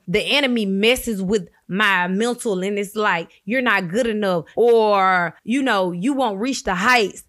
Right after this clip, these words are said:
that you want to." And I know who God called me to be. I know what God said about my life. I know the things that he gave me. He gave me this. So how can this be true if God gave it to me?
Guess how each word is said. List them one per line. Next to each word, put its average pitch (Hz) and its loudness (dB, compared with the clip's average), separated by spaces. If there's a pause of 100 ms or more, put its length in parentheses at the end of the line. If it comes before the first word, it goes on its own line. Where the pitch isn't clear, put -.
(120)
that 185 2
you 240 -2
want 226 -2
to." 247 -4
And 262 0
I 330 0
know 277 -2
who 277 -2
God 202 -2
called 196 -2
me 185 -4
to 160 -6
be. 156 -10
I 262 4
know 277 0
what 226 -2
God 208 2
said 214 0
about 190 0
my 185 -2
life. 180 -2 (160)
I 240 2
know 262 -2
the 220 -2
things 202 -4
that 196 0
he 277 0
gave 247 2
me. 170 -4 (260)
He 403 2
gave 202 0
me 180 -4
this. 180 -4
So 240 -2
how 254 -2
can 247 -6
this 240 -6
be 214 -10
true 247 -10
if 170 -8
God 190 0
gave 180 -4
it 175 -12
to 190 -4
me? 160 -6